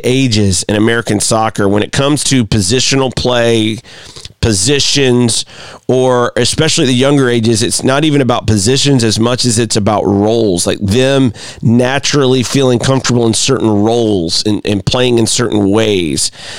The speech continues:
Um, because there's several positions on the field where, where certain roles may overlap.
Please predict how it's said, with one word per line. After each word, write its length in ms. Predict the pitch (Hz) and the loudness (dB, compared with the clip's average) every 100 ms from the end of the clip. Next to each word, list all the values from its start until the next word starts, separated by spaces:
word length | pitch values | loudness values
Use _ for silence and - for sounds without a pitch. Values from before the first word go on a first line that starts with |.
| - - | -16 -6
Um, 580 | - 110 110 104 101 95 - | -2 -2 0 0 0 0 -2
because 300 | 117 139 123 | -4 -2 0
there's 160 | 135 - | 0 0
several 400 | - 175 170 143 | 0 2 2 0
positions 480 | 127 131 127 123 | 0 0 0 0
on 80 | 117 | 2
the 100 | 117 | 0
field 440 | - 151 156 131 117 | 0 0 2 2 2
where, 140 | 117 - - | 0 -2 -2
where 160 | 110 107 | 0 0
certain 320 | - 156 117 | 0 0 2
roles 560 | 110 123 131 117 - - - - - | 2 2 0 0 -4 -8 -16 -16 -4
may 440 | - 123 135 135 - | 0 2 2 0 0
overlap. 840 | 135 127 123 110 131 110 - - | 2 4 4 2 2 -2 -4 -10